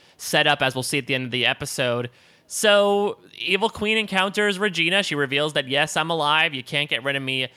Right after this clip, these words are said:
that easily." And she drops a few bombs here. One of them is A, she doused Charlotte in a dampening, magic dampening spell, meaning that Regina's magic is now weakened.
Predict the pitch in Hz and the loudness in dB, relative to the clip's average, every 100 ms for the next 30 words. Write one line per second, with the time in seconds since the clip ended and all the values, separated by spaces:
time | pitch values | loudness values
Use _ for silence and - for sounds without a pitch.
0 | - - 135 139 131 127 131 135 156 123 | -14 -2 -2 -2 -6 -6 -4 -2 0 -2
1 | 135 151 139 147 - 147 233 277 226 165 | -4 -4 0 0 0 -6 -4 -2 0 0
2 | 151 - 143 156 156 170 185 180 160 143 | -2 -6 -4 -2 -2 -4 -2 -2 0 -2
3 | 135 139 139 190 - - - - 170 135 | 0 0 0 -2 -6 -16 -16 -8 -6 -8
4 | - 131 143 151 156 - - 160 160 151 | -14 -4 0 0 -2 -6 -2 0 0 -2
5 | 143 139 131 127 123 139 151 160 147 135 | -2 -2 -2 -4 -4 -2 -2 -4 -4 -4
6 | 131 127 - 151 147 143 165 165 151 143 | -6 -8 -8 -6 0 0 0 -4 -2 -4
7 | 139 131 123 - 120 131 135 127 123 120 | -4 -8 -8 -4 -2 -2 -2 -4 -4 -4
8 | 107 131 131 131 131 120 123 120 120 127 | -4 -6 -8 -6 -6 -4 -4 -4 -4 -10
9 | 117 120 117 117 123 143 135 147 | -10 -8 -8 -8 -10 -6 -6 -8